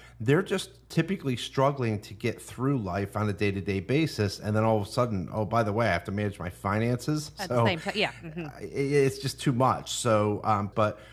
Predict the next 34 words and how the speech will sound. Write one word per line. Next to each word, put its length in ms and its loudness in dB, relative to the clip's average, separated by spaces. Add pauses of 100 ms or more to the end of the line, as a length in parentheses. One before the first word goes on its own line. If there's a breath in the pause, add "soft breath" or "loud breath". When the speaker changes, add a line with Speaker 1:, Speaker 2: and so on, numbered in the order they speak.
(240 loud breath)
Speaker 1:
this, 180 0
again, 320 2
is 180 0
where 260 4
the 300 2
lifestyle 480 0
planning 360 0
side 340 2
in 180 -2
our 180 0
office 460 0
really 340 2
takes 360 -4
over 400 2
and 120 -2
exceeds 640 -4
our 220 2
clients' 400 -4
expectations. 800 -6 (320 loud breath)
That's 280 0
what 100 -6
we're 80 -4
trying 320 -2
to 60 0
do. 260 2
We're, 260 0
we're, 280 2 (320 loud breath)
we're 100 2
attempting 460 -2
to 200 -2
exceed 520 -2
their 120 0
expectations 760 -2
because 420 0